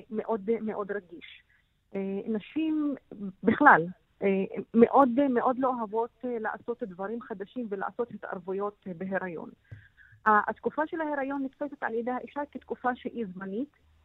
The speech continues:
אני מבחינתי זה כמה חודשים וזה עובר לי, אני אשמור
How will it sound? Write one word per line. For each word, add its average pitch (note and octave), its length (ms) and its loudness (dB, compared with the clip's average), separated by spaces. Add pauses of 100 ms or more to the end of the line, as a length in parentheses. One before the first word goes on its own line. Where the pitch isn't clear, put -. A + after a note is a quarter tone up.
(540)
אני A#3+ 260 2
מבחינתי A#3+ 840 0
זה G#3 140 6
כמה A#3 220 4
חודשים A3 500 -4
וזה G3+ 200 0
עובר G#3+ 360 0
לי, D4 160 -4
אני A#3 160 -4
אשמור A#3 260 -2